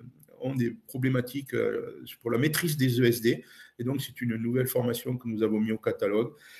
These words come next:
Et, euh, il y a une certaine pénurie de compétences, pénurie de, de main-d'œuvre sur le routage de cartes en France. Euh, nous avons proposé, euh,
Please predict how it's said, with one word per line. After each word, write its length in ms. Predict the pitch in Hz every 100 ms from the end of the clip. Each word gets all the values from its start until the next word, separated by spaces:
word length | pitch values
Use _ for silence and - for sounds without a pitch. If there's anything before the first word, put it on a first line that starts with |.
| - -
Et, 200 | 117 117
euh, 1600 | 117 110 107 110 110 110 110 - - - 120 120 123 127 131 - 131
il 60 | 127
y 60 | 135
a 60 |
une 120 | 151
certaine 480 | 147 165 160 185 156
pénurie 400 | - 165 160 156
de 80 | 151
compétences, 680 | 147 160 156 147 143 170 -
pénurie 400 | 139 139 131 156
de, 220 | 127 123
de 180 | 117 120
main-d'œuvre 540 | 127 143 147 165 123
sur 420 | 113 - 156 135 117
le 120 | 113
routage 380 | 131 143 165 147
de 60 |
cartes 420 | 143 131 - - - -
en 80 | 113
France. 500 | - 123 151 151 - - - - 123
Euh, 120 | 120
nous 240 | 127 131
avons 220 | 139 135 131
proposé, 640 | - 131 131 120 139 160
euh, 380 | 127 113 110